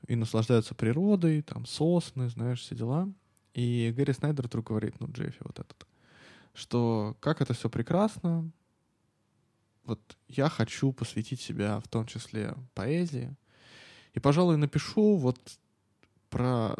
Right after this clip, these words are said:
такую, какую-нибудь огромную поэму, и назову её как-нибудь, типа, «Бесконечные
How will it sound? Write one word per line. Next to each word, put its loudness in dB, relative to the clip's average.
такую, -4
какую-нибудь -2
огромную 4
поэму, -2
и -6
назову 0
её 2
как-нибудь, -6
типа, -8
«Бесконечные -2